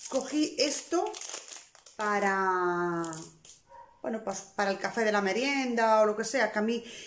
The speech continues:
a ver, yo desayuno café, pero cuando por las tardes estoy en casa y meriendo mi café, tengo que untar algo, lo que sea, me da igual, algo.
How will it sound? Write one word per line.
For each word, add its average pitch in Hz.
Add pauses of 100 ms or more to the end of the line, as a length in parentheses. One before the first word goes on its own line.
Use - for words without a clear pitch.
(540)
a 226
ver, 220
yo 269
desayuno 349
café, 170 (1120)
pero 240
cuando 208
por -
las 208
tardes 330
estoy 302
en 269
casa 269
y 214
meriendo 196
mi 180
café, 170 (480)
tengo 247
que 233
untar 277
algo, 156 (180)
lo 208
que 226
sea, 220
me 220
da 269
igual, 196
algo. 165